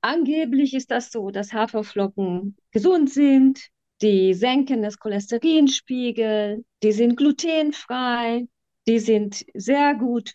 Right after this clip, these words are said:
für unsere Gesundheit. Das sehe ich vollkommen anders. Also Haferflocken sind an sich, kriegst du die gesüßt und ungesüßt, feine Flocken, große Flocken, völlig egal.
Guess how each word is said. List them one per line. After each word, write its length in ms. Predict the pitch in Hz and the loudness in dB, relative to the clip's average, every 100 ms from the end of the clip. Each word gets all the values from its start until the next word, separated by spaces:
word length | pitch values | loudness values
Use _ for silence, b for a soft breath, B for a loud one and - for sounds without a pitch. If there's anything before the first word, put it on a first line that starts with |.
| - | -12
für 200 | 196 - | -10 -2
unsere 200 | 220 208 | 0 0
Gesundheit. 640 | 208 190 185 175 170 147 - _ _ | -2 -2 -4 -4 -8 -10 -14 _ _
Das 240 | 247 269 - | -4 -4 -6
sehe 140 | 254 | -4
ich 160 | 240 - | -4 -6
vollkommen 280 | 269 - 185 | -8 -8 -4
anders. 600 | 196 202 240 453 - - _ _ | 0 2 2 -2 -6 -20 _ _
Also 600 | 247 233 233 214 196 - - | 0 2 2 0 -4 -6 -6
Haferflocken 540 | 240 269 247 254 247 | -6 -4 -6 -4 -2
sind 200 | 233 226 - | -2 -4 -2
an 220 | 247 262 | 2 2
sich, 420 | 202 180 - - _ _ | 2 -8 -10 -20 _ _
kriegst 280 | - 262 - | -2 -2 -2
du 80 | 233 | -6
die 140 | 202 | -6
gesüßt 540 | 180 190 269 339 - 202 | -4 0 2 2 0 -8
und 100 | - | -2
ungesüßt, 920 | 262 277 254 262 262 254 - - - _ _ _ | 2 2 2 4 2 2 -6 -20 -20 _ _ _
feine 380 | 254 254 269 262 | -2 2 0 0
Flocken, 500 | 240 233 240 226 208 | -4 -6 -4 -6 -2
große 380 | 190 226 226 | 0 0 -2
Flocken, 640 | 208 208 208 208 196 202 - - | -6 -4 -4 -2 -2 -4 -8 -8
völlig 260 | - 262 | -4 0
egal. 460 | 220 208 151 170 | 0 0 -4 -4